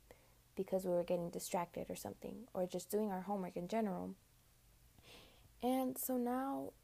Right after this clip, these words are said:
that's created a kind of pressure on us to where we have to, I guess, like,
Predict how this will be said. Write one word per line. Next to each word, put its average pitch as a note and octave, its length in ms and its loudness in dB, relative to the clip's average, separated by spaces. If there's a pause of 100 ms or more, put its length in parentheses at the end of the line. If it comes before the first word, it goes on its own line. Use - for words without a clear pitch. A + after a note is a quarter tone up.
(120)
that's - 480 0 (300)
created A#3 440 6
a G#3+ 40 0
kind G#3 260 0
of - 200 -8
pressure A3 420 4
on F#3+ 200 2
us F3+ 460 -2 (680)
to A#3 100 2
where G#3+ 420 4
we G#3 200 2
have A3 420 0
to, A3+ 380 2 (1200)
I G#3 120 -2
guess, G#3+ 320 0
like, - 260 -8